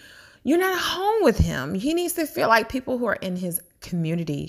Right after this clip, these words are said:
care about him, in his home care about him, and in his school." So if he only has one third of the whole pie,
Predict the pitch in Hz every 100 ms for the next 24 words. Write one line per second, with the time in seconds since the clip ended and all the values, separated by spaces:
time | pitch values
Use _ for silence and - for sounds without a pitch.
0 | - - 160 156 139 160 156 156 156 -
1 | - 185 175 165 160 160 156 - 160 170
2 | - 185 196 196 160 156 143 - - -
3 | - - _ _ _ _ _ _ _ _
4 | _ _ _ _ _ _ - - 214 208
5 | 240 240 226 214 180 170 160 180 202 196
6 | 190 190 180 - - 165 165 170 175 156
7 | - 180 170 156 78 170